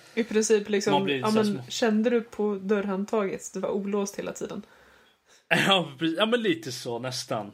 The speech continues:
Speaker 2: Det, det är lite den känslan man
Speaker 1: Mm.
Speaker 2: får nästan. Och men det är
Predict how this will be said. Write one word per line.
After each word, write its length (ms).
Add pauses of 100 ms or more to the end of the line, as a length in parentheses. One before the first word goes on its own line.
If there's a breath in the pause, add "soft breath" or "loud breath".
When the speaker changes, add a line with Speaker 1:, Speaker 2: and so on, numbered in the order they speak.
(100)
Speaker 2:
Det, 200
det 400
är 60
lite 180
den 160
känslan 360
man 100
Speaker 1:
Mm. 80
Speaker 2:
får 180
nästan. 400 (640 loud breath)
Och 280 (440)
men 380
det 360
är 300